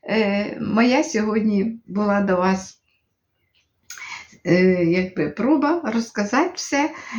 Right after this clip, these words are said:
е, що я мала про цю квітку вам розказати, що я знайшла себе в природі і в цьому. Вишиваю, але моя іще Магдалена, яку я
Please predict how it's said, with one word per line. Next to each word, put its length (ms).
е, 500
що 600
я 260
мала 580
про 160
цю 220
квітку 460
вам 220
розказати, 760
що 200
я 140
знайшла 360
себе 460
в 160
природі 760
і 120
в 80
цьому. 340
Вишиваю, 720
але 440
моя 340
іще 380
Магдалена, 680
яку 360
я 320